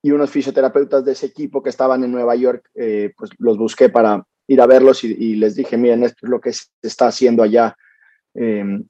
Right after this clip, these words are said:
en el, en el tema fisioterapia y qué puedo hacer yo al respecto", entendiendo que, pues, no voy a titularme ni a hacer la profesión en ese momento, pero sí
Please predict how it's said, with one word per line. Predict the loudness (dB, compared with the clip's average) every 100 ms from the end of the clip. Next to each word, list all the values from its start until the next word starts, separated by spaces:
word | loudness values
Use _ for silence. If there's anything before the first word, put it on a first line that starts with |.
| -4
en | -2 0
el, | -2
en | -2 -2
el | -2
tema | -2 0 -2 -6 -4
fisioterapia | -6 -4 0 0 0 0 0
y | 0 -6
qué | -2 0
puedo | 2 2 0
hacer | -4 _ -4 -2
yo | 0
al | -2
respecto", | -4 -6 -2
entendiendo | -2 -2 -2 -2 -2
que, | -2 -4 -6 _ _ _ _ -6
pues, | 0
no | 2
voy | 2
a | 2 -2
titularme | -8 -12 -8 -2 -2 -2 -6
ni | -8
a |
hacer | -6 -4 -4
la | -4
profesión | -6 -8 -8 -6 -6
en | -6
ese | -6
momento, | -4 0 0 2 2
pero | 2 0
sí | -2 -6